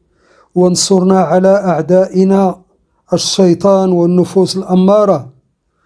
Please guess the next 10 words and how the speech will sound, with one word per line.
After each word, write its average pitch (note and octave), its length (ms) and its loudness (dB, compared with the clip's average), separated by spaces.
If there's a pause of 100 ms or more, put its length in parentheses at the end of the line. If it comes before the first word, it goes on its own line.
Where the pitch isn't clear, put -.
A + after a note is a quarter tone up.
(400)
اللهم F#3 440 2
إن G3 220 0
لم F#3+ 220 2
نكن G#3+ 280 -2
أهلا F#3 400 2
لرحمتك G3 580 -2 (840)
فأنت F#3 340 -2
أهل F3+ 460 0
لأن F#3 260 0
ترحمنا. E3+ 680 -2